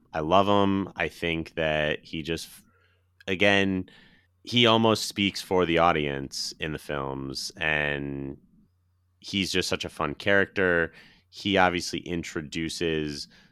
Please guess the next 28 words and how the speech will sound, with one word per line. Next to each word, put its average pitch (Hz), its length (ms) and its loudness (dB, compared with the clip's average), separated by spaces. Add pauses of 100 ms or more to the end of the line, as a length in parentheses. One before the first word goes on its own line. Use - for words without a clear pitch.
(120)
sort 82 300 -2
of 71 280 -4 (160)
the 87 160 -2
rules 92 720 0
of 85 460 -2
horror 101 340 2
films, 76 640 -4
and 73 460 -6 (600)
he's 101 220 -6
such 127 200 2
a 113 60 4
big 90 420 2
part 85 480 2
of 80 300 -2
the - 100 -12
film 73 640 -4 (400)
poking 85 400 0
fun 80 340 -2
at 76 160 -4
genres 73 920 -4
and 69 600 -4
being 76 320 -4
meta. 80 640 0
And 80 160 -4
I 78 80 0
just, 73 480 -6
I 78 140 -4
think 80 400 -6